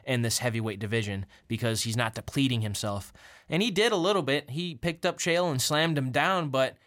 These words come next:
he didn't get on him with ground and pound. He didn't establish dominant position on the top.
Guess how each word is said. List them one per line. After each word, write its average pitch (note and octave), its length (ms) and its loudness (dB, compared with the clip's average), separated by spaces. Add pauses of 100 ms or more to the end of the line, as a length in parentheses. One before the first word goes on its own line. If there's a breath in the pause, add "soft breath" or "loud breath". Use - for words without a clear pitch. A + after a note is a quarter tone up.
(120)
he D3+ 140 -4
didn't D#3 240 0
get D3 160 4
on F3 200 2
him F3 200 -4
with C3 160 -2
ground D3+ 260 0
and D3+ 100 -4
pound. C#3 280 0
He C#3 80 0
didn't C3+ 180 0
establish C#3 520 -2
dominant C#3 420 -2
position C#3+ 340 -4
on B2+ 140 0
the A#2 60 -8
top. D#3+ 420 0